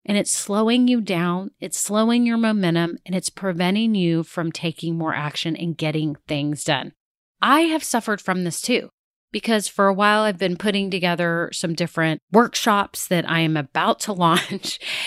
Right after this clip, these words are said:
and I had been so nervous that they were not perfect that it has for real slowed me down. And here's the funny part.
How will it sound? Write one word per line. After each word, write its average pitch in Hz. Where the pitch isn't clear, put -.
and 226
I 226
had 226
been 226
so 220
nervous 202
that 180
they 185
were 180
not 170
perfect -
that 185
it 175
has 254
for 240
real 143
slowed 175
me 170
down. 151
And 190
here's 254
the 202
funny 208
part. -